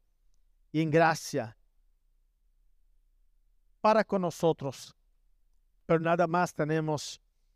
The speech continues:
que ver. ¿Estamos listos para ver? No limites la visión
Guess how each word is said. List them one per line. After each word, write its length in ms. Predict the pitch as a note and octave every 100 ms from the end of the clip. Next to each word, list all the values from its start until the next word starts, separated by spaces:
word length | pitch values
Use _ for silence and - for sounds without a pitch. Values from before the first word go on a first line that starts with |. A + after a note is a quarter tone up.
| _
que 120 | -
ver. 380 | D3+ C#3+ C3 A2 _ _ _ _ _ _ _ _ _ _
¿Estamos 440 | D#3 - F#3+ F3
listos 720 | D3+ F3+ E3+ - D#3 - - _ _ _ _ _
para 180 | E3+ D#3
ver? 320 | C3 E3+ F3+ _ _ _ _ _ _ _ _
No 280 | G3+ B3+ E4
limites 800 | F4 E4+ F#4 F4+ - F#3+ D#3 - - _
la 240 | F#3 G3 G#3+
visión 680 | A3 F#3 G3+ C4+ G3 A#2+